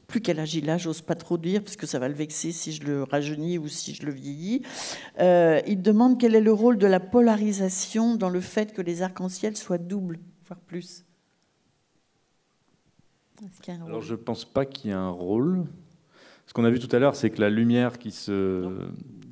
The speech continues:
Speaker 2: qui se réfracte,
Speaker 1: C'est possible. Non.
Speaker 2: qui se réfracte deux fois dans la, dans la goutte pour créer l'arc-en-ciel primaire, euh, ob-, acquiert une polarisation.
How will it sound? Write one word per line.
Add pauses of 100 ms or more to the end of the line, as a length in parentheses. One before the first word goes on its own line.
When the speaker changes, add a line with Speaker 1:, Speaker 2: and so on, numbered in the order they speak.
(100)
Speaker 2:
qui
se
réfracte,
Speaker 1:
C'est
possible. (960)
Non. (120)
Speaker 2:
qui
se
réfracte
deux
fois
dans
la,
dans
la
goutte
pour
créer
l'arc-en-ciel
primaire, (580)
euh,
ob-, (400)
acquiert
une
polarisation.